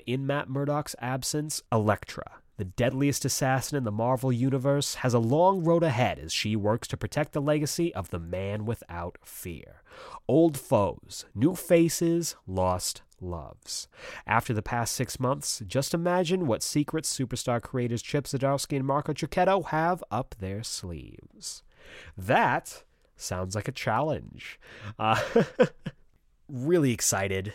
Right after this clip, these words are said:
to see what else Zdarsky and Checchetto have up their sleeves, bringing into Daredevil's, um,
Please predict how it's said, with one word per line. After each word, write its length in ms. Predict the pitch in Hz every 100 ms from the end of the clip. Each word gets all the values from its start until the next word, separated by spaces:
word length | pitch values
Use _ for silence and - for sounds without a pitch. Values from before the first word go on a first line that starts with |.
| -
to 100 | 117
see 220 | - 117
what 340 | 104 95 113 -
else 560 | 104 104 107 - - - 117
Zdarsky 480 | 101 104 101 - 104
and 80 | 95
Checchetto 400 | - 104 101 90
have 240 | 101 101
up 140 | 98
their 100 | 95
sleeves, 560 | 95 - 98 98 101 -
bringing 540 | 113 101 107 107 107
into 840 | 110 98 104 104 - 110 104 104 117
Daredevil's, 800 | - 98 98 98 98 95 92 - -
um, 520 | 90 85 76 67